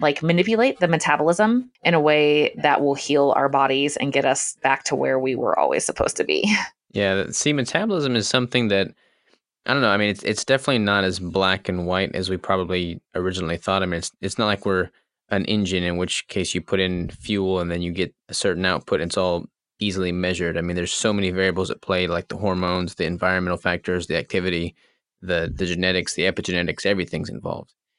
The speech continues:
Speaker 2: And there's not a whole lot of, I mean, I don't know, I don't, I don't feel like there's a whole lot of people that are experimenting with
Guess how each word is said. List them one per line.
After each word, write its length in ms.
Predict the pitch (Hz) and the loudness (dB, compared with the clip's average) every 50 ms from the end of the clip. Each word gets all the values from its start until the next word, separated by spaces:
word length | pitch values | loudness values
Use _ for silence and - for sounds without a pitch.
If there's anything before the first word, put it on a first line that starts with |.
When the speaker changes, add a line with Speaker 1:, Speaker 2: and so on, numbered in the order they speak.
| _ _ _ - | _ _ _ -2
Speaker 2:
And 460 | 101 104 101 98 98 95 95 90 - _ _ _ _ _ - | 0 2 2 2 2 0 0 -2 -6 _ _ _ _ _ -8
there's 280 | - - 117 113 107 - | -4 -2 0 0 2 2
not 140 | 151 - - | 2 2 2
a 60 | 151 | 0
whole 280 | - - - 135 139 131 | -4 -4 -2 0 0 2
lot 180 | 123 120 117 | 2 4 4
of, 340 | 110 101 95 92 - - - _ _ _ _ _ _ _ - | 2 2 0 -4 -8 -16 -20 _ _ _ _ _ _ _ -8
I 60 | 113 | -6
mean, 80 | 98 - | -4 0
I 100 | - 135 | 0 0
don't 100 | 151 151 | 0 0
know, 60 | 127 | 0
I 100 | 98 90 | 0 0
don't, 100 | 90 90 | 0 2
I 160 | 113 101 95 | 2 2 0
don't 140 | 110 120 107 | 0 0 0
feel 120 | - - 123 | 0 0 0
like 80 | 117 | 0
there's 140 | - 104 98 | 0 -2 -2
a 40 | 92 | -2
whole 120 | 87 113 117 | 0 0 2
lot 100 | 110 98 | 2 2
of 60 | - | 0
people 160 | 110 101 101 | -2 -2 0
that 100 | 101 92 | 0 -2
are 60 | 82 | -2
experimenting 640 | 67 - - - - 110 107 104 101 98 95 90 90 | -4 -6 -6 -4 0 0 0 2 0 0 0 0 0
with 280 | 92 98 95 92 - | 0 0 0 -2 -4